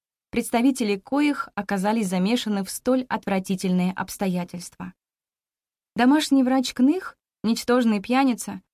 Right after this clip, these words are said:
констатировал смерть Оскова от апоплексического удара. Разумеется, никакого вскрытия и исследования мертвого тела не проводилось. Старый адмирал был отпет в домовой церкви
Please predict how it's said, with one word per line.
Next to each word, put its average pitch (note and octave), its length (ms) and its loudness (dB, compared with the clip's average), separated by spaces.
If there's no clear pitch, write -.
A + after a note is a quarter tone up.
констатировал C#4+ 800 2
смерть A3 520 0
Оскова C4 680 0
от D4 280 0
апоплексического G#3+ 1080 -4
удара. F#3 480 -4
Разумеется, B3 640 4
никакого G3+ 500 -2
вскрытия G#3 600 -2
и F#3+ 160 -2
исследования F#3 640 0
мертвого F#3 480 -2
тела A3 480 -4
не G#3+ 160 2
проводилось. F#3 720 -6
Старый D4 420 0
адмирал C4 460 2
был G3+ 160 -2
отпет A3+ 420 -2
в F#3+ 100 -8
домовой G#3 460 2
церкви C4 580 -2